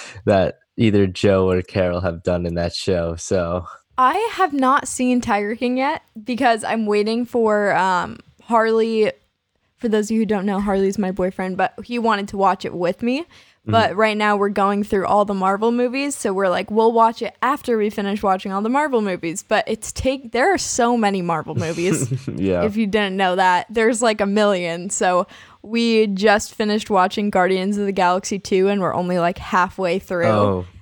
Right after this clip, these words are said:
Speaker 2: And I was just sitting there. I was like, "We're never gonna watch <laughs> Tiger King." Like, this is
Speaker 1: Honestly,
Speaker 2: just
Speaker 1: I
Speaker 2: never
Speaker 1: just
Speaker 2: gonna
Speaker 1: skip
Speaker 2: happen.
Speaker 1: and just watch it right now 'cause it's trending.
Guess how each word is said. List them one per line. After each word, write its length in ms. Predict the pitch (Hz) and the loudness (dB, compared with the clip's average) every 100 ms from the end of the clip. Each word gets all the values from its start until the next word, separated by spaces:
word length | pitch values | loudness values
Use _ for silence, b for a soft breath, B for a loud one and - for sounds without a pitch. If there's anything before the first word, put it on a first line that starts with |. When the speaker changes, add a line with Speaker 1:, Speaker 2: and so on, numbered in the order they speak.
| - | -8
Speaker 2:
And 140 | 208 | -2
I 100 | 202 208 | 0 -2
was 180 | 214 208 | -4 -6
just 400 | 226 - - - | -6 -8 -10 -8
sitting 320 | - 214 208 | -2 -2 0
there. 120 | 220 | -2
I 40 | 220 | -2
was 100 | 233 | -2
like, 120 | 233 | -2
"We're 120 | 269 | 0
never 360 | 226 226 247 247 | 2 0 0 -2
gonna 180 | 208 208 | 0 0
watch 260 | 202 214 | 0 0
<laughs> 0 | |
Tiger 400 | - - 262 277 | -4 0 0 0
King." 400 | - 214 - 208 359 B 285 | 0 -4 -4 -10 -12 B -6
Like, 140 | 254 240 | -2 2
this 80 | 113 | 2
is 120 | 120 | 4
Speaker 1:
Honestly, 320 | 131 135 139 | 2 4 4
Speaker 2:
just 60 | 120 | 6
Speaker 1:
I 60 | 107 | 4
Speaker 2:
never 120 | 101 | 2
Speaker 1:
just 160 | 101 95 104 | 0 -2 -2
Speaker 2:
gonna 40 | |
Speaker 1:
skip 160 | 101 95 | 0 0
Speaker 2:
happen. 160 | 101 | -2
Speaker 1:
and 140 | 101 95 | -4 -2
just 220 | 92 - | -4 -4
watch 260 | 90 90 - | -4 -2 -4
it 60 | 87 | -4
right 240 | 90 - | -4 -4
now 280 | 90 87 92 | -4 -2 -2
'cause 200 | 101 95 | -2 -2
it's 200 | 101 - | -2 -6
trending. 720 | - 90 90 87 92 90 95 | -6 -4 -2 0 2 0 -4